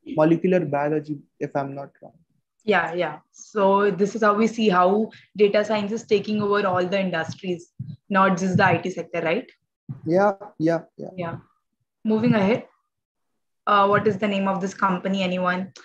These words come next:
Speaker 2: General companies, Grammarly, Google, it's very general. I would really appreciate if someone know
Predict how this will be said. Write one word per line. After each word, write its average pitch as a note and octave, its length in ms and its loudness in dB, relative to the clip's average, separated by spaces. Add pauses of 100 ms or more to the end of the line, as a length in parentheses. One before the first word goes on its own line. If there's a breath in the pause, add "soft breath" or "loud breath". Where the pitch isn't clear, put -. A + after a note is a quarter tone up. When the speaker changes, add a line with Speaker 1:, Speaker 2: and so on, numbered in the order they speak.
(260 loud breath)
Speaker 2:
General A3+ 380 2
companies, C#4+ 400 0
Grammarly, G#3+ 540 2
Google, B3+ 500 6
it's - 160 -6
very A3 220 2
general. F#3 420 -2
I F#3+ 100 -2
would F#3+ 320 -2
really G#3+ 300 2
appreciate B3 440 0
if - 120 -10
someone G3 580 -4
know F#3 360 -2